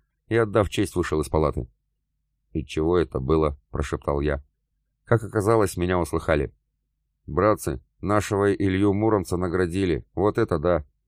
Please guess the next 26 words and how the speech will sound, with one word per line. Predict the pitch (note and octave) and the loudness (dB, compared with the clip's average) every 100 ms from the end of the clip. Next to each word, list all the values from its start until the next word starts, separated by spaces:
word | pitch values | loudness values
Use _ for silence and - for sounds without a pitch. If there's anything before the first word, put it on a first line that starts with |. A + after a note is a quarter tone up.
| _ _ _ _ | _ _ _ _
Кинул | _ G#2+ G2+ F2 | _ 0 2 0
клич | G#2 G#2+ - | 2 0 0
кто-то | G#2 F#2+ F2 | -2 0 0
из | E2+ | 2
раненых | F#2 E2 D#2+ C#2+ | 2 0 -2 0
бойцов, | F2 - E2 D2 _ _ _ - | 0 2 -2 -4 _ _ _ -6
и | |
меня | F#2 G#2 G#2+ | -2 0 0
обступили | G2 - F#2 G2 F#2 | 0 -2 -2 2 0
все, | - A2 | 2 0
кто | - - | 0 -4
мог | E2+ D#2 | -2 -2
ходить. | - D#2 C#2+ - _ _ _ _ _ | -2 -2 -4 -8 _ _ _ _ _
Кто-то | - C#3 F#2+ | -2 0 0
жал | D#2 D2+ | 2 2
руку, | D2 G2+ F#2 D#2+ _ _ _ | 2 2 2 -2 _ _ _
кто-то | B2+ B2+ | 0 2
трепал | - - G2 D#2+ | 0 0 2 2
за | D#2 | 0
плечо, | D#2+ - G#2 G2+ _ _ _ _ | -2 0 -2 -2 _ _ _ _
а | D2+ | 0
я | F#2 | 0
только | F#2+ G2 E2+ F2 | 2 0 2 2
улыбился, | F#2+ F#2 E2+ - C2+ | 2 4 2 0 -2
как | E2+ - | -2 -2
идиот, | E2 E2 D2 - | 0 2 2 -2